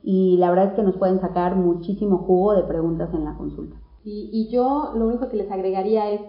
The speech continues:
Speaker 2: no esperen a sentirse mal para acudir a la ginecóloga. De verdad, yo las invito a que acudan a una visita ginecológica, acudan a realizarse un check-up. No es necesario que ya hayan iniciado su vida sexual,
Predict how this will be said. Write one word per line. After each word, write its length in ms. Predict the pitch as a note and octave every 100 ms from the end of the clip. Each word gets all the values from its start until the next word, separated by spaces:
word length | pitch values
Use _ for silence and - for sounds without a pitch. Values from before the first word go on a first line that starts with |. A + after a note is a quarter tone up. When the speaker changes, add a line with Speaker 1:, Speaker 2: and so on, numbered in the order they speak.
| - _ -
Speaker 2:
no 180 | B3+
esperen 400 | D4 D4 C#4+ C#4+
a 100 | C#4
sentirse 400 | A3+ F#3+ G3+ A3 A3
mal 400 | G3+ F#3+ F3+ -
para 140 | F3
acudir 420 | F3 F#3 F#3+ G3+ -
a 80 | F#3
la 140 | F3+ F3
ginecóloga. 580 | F3 E3+ F3 E3+ E3+ E3+
De 100 | F3
verdad, 420 | F#3 G3 G3+ G#3 F#3 G3+
yo 100 | G3+
las 200 | A3 G#3+
invito 680 | F#3 F#3 - A3 A#3 - - _ -
a 240 | F3 F3
que 140 | F#3
acudan 460 | F#3 F#3 B3 D4 C4+
a 60 | A#3
una 220 | A3+ A#3
visita 520 | A3 - G3+ - G#3+
ginecológica, 1000 | G#3 F#3 F3 F3 F3+ F#3 F#3+ G3 G3 F#3
acudan 440 | G3 A#3+ B3 C4
a 60 | B3+
realizarse 540 | G3 F3+ F3+ G3 F#3+
un 80 | G#3+
check-up. 460 | A3 G#3+ G#3 G3+ - - _
No 440 | G#3+ A3+ A#3+ B3+ C4+
es 100 | C4
necesario 600 | B3+ A3+ A3 G3 G#3+ A3
que 140 | F#3
ya 160 | G3 G3
hayan 240 | G3+ G#3
iniciado 500 | F#3+ F3 F#3 F3+ G3+ - -
su 100 | F3+
vida 220 | F3+ F#3
sexual, 500 | - - E3+ E3+